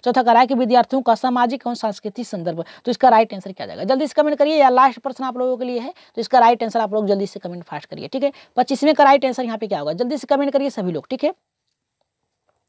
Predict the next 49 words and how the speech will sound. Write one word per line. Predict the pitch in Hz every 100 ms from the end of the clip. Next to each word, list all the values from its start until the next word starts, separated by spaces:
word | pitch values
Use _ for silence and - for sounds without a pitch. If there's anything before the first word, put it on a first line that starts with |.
| _ - - -
जी, | 190 254
इसका | - 294
उत्तर | 277 311 294
आप | 262
लोग | 285
कहाँ | 269 262
देंगे? | 254 285
कमेंट | - 247 277
में | 277
देंगे। | 262 254
याद | 254 262
रखिएगा, | 254 269 269 -
इनका | 262 262 277
उत्तर | 262 269
कहाँ | 269 240 233
देंगे? | 233 240 -
कमेंट | 247 269
में | 254 233
देंगे। | 233 269
और | - 247 254 _
इस | 233 277
प्रश्न | - 269 262
को | 277 269
कर | 262 247
रखा | 233 262
जाएगा। | 247 226 254 285 - -
और | 269
यहाँ | 285 285
पे | 294
देखिए, | 269 285
कमलेश | 262 254 262
ने | 262
पूछा | 247 247 269
था | 226 254 - _
कि | 277 -
एक | 294 320 254
बाल-, | 240 240
एक, | 269 269 269 262 262 -
एक | 294 - 277 269 254
दादी | 226 220 277
माँ | 269 285 233
अप-, | 233
अपने | 233 220 233 233
क्या | - 269
करती | 220 226
है, | 285
एक | 226
दादी | 226 233 285
अपने | 226 254